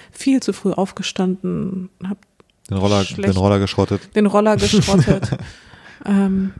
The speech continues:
Speaker 1: echt komische Träume gehabt, teilweise auch echt Albträume, konnte mitten in der Nacht auch wieder nicht einschlafen für irgendwie eine Stunde oder so, nachdem ich auch eine Stunde gebraucht habe, um überhaupt einzuschlafen. Also es, äh,
Speaker 2: Hm.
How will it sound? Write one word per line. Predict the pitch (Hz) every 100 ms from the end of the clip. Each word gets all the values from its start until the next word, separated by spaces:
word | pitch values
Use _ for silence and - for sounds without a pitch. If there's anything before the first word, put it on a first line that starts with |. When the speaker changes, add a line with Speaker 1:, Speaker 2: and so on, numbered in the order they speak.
| - - _ _ _ - -
Speaker 1:
echt | - 202 -
komische | - 220 202 208
Träume | - - 175 214
gehabt, | 208 196 214 -
teilweise | 196 196 185 -
auch | -
echt | 190 -
Albträume, | - - - - 196 196 196
konnte | 196 196 185
mitten | 196 208
in |
der | 196
Nacht | 190 190 -
auch | 185
wieder | 196 196
nicht | 196 -
einschlafen | 196 202 - 185 180 - 190 185 190 - - -
für | - 208 175
irgendwie | 196 185 190
eine | 190 185
Stunde | - - 190 190
oder | 185 185 180
so, | 175 180 185
nachdem | 185 175 190
ich | 185 -
auch | 180
eine | 196
Stunde | 190 - 190 185 180 - _ -
gebraucht | 190 - 175 -
habe, | -
um | 170
überhaupt | 185 208 240 -
einzuschlafen. | 165 180 - 170 190 185
Also | 185 175
es, | 175 - -
äh, | 180
Speaker 2:
Hm. | 175 180